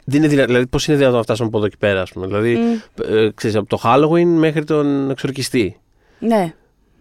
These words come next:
Speaker 1: Που είναι του τρελού τελείως. Δηλαδή, ξέρω, αν πάρεις δύο, δύο εξορκιστ-, μου αρέσουν όλες τις ταινίες του, του franchise του Εξορκιστή.
Speaker 2: Ναι, ξαναλέω,
Speaker 1: Όλε-,
Speaker 2: δείτε το
Speaker 1: όλες.
Speaker 2: Εξορκιστής τρία και θα με θυμηθείτε, όποιοι δεν το έχετε δει.
Speaker 1: Ναι, ναι, ναι, είναι αριστούργημα. Είναι όλες οι, ε, ε,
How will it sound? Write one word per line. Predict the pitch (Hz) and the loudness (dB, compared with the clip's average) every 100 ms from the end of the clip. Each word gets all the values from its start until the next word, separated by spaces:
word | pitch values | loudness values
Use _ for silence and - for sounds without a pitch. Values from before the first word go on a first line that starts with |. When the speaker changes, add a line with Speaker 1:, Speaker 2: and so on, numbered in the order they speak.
| _ | _
Speaker 1:
Που | - | 0
είναι | 139 160 165 - _ _ _ _ | 2 2 0 -4 _ _ _ _
του | - 139 _ - | -6 -6 _ -2
τρελού | 151 143 151 135 | 2 6 6 4
τελείως. | 127 131 113 | 4 4 4
Δηλαδή, | 113 110 117 | 4 2 0
ξέρω, | - 127 | 0 0
αν | 120 | 2
πάρεις | 135 131 | 0 0
δύο, | 131 135 131 | 0 2 2
δύο | 135 | 2
εξορκιστ-, | 135 139 120 113 - - | 2 -2 -4 -8 -10 -4
μου | |
αρέσουν | 120 139 143 | -2 2 4
όλες | 135 | 4
τις | 120 | 2
ταινίες | - 101 98 - - _ _ _ - | -2 -2 -2 -6 -20 _ _ _ -8
του, | 101 98 - - | -6 -6 -8 -16
του | - - | -20 -8
franchise | - 98 101 101 104 | -4 -2 0 -2 -4
του | |
Εξορκιστή. | 101 104 101 214 | -6 -6 -2 0
Speaker 2:
Ναι, | 220 | 2
ξαναλέω, | 190 - 262 214 240 | 2 4 4 4 4
Speaker 1:
Όλε-, | 233 247 | 4 4
Speaker 2:
δείτε | 254 | 4
το | 214 | 2
Speaker 1:
όλες. | 226 | 0
Speaker 2:
Εξορκιστής | - 214 - 185 - 208 - - | 0 -2 -2 -6 -4 -4 -4 -6
τρία | 190 185 180 190 | -2 2 2 0
και | 202 | 0
θα | 208 | -2
με | |
θυμηθείτε, | 202 196 190 208 - 147 | -2 -2 -2 -2 -2 -2
όποιοι | 151 - | -2 -4
δεν | 151 | -4
το | 143 | -4
έχετε | - 147 | -6 -6
δει. | 143 | -2
Speaker 1:
Ναι, | 131 127 | 2 4
ναι, | |
ναι, | 123 110 | 4 4
είναι | 131 | 4
αριστούργημα. | 139 131 131 143 120 - | 4 2 0 0 0 2
Είναι | 131 147 | 2 4
όλες | 147 156 156 135 | 4 6 4 0
οι, | 117 107 - | -6 -6 -4
ε, | |
ε, | 113 | -4